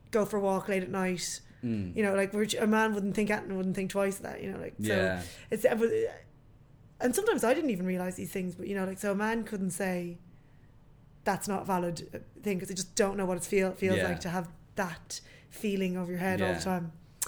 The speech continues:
Speaker 2: Yeah, yeah.
Speaker 1: Anyway, and I'm no expert in feminism at all, but again,
Speaker 2: No.
Speaker 1: I've just been learning, learning, reading.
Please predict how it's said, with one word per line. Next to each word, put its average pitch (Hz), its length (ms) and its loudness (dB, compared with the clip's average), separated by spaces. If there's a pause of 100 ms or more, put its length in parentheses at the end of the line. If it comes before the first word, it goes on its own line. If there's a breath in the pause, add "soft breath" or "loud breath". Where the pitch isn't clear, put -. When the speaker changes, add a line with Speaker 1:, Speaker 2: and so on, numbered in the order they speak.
(100 loud breath)
Speaker 2:
Yeah, 104 220 0
yeah. 87 200 -4 (220 loud breath)
Speaker 1:
Anyway, 285 200 6
and 240 100 6
I'm 247 100 6
no 254 200 10
expert 190 340 0
in 190 80 -2
feminism 185 480 -4
at 185 160 0
all, 175 220 2
but 180 120 0
again, 185 280 2
Speaker 2:
No. 180 60 2
Speaker 1:
I've 170 80 -4
just 190 200 -6
been 185 160 0
learning, 180 380 -2
learning, 175 340 -2
reading. 170 540 -4